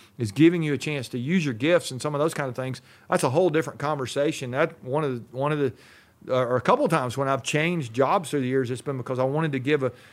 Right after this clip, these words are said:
my, myself an opportunity to do some more of the things that I felt like I was born to do. But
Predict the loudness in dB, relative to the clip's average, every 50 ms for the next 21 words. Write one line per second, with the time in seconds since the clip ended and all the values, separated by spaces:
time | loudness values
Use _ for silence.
0 | -20 _ _ -2 0 0 0 0 -2 -4 -6 -2 2 2 2 2 2 -2 -2 -2
1 | -2 -2 -2 -4 -2 -2 -4 -4 0 2 0 0 0 -4 -8 -4 2 4 6 6
2 | 6 4 2 -2 -4 -4 -4 -4 -2 -2 -4 -4 -6 -10 -4 -4 -4 -2 0 0
3 | 0 2 0 0 0 0 -2 -2 -2 -4 -4 -2 -2 -2 -2 -4 -2 0 2 2
4 | 2 0 -2 -6 -18 -20 -20 -18 -6 0 2 2 0 0